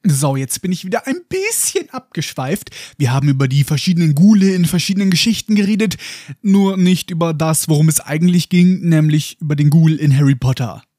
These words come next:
Im Gegensatz zum persischen Ursprung ist der Ghoul in Harry Potter nämlich keineswegs gefährlich, sondern ein zwar durchaus sehr hässliches, aber harmloses Geschöpf. Das klingt genau nach mir, da sehe ich mich.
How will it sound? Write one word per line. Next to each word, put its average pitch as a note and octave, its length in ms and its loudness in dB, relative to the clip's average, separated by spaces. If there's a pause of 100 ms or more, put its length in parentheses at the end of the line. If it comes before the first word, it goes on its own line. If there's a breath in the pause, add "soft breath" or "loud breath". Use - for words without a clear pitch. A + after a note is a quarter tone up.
(200)
Im D#3 120 4
Gegensatz D3 520 0
zum B2+ 180 -4
persischen B2 500 -8
Ursprung F3 540 -6
ist - 180 -10
der D3 120 -4
Ghoul D#3 220 0
in D3 140 -2
Harry C#3+ 200 -2
Potter C#3+ 280 -6
nämlich C3 640 -6
keineswegs - 640 -6
gefährlich, B2 560 -10 (340 loud breath)
sondern F#3+ 560 -2
ein D#3+ 220 -6
zwar C#3+ 380 -4
durchaus C3+ 540 -4
sehr - 100 -12
hässliches, D#3 760 -2 (320)
aber D3 420 -6
harmloses B2 560 -6
Geschöpf. - 500 -16 (380)
Das D#3 340 0
klingt E3 240 -4
genau D3 300 0
nach C#3 180 -4
mir, C3 420 -2
da D3+ 240 0
sehe D3 220 0
ich C#3 160 -6
mich. A#2 380 -10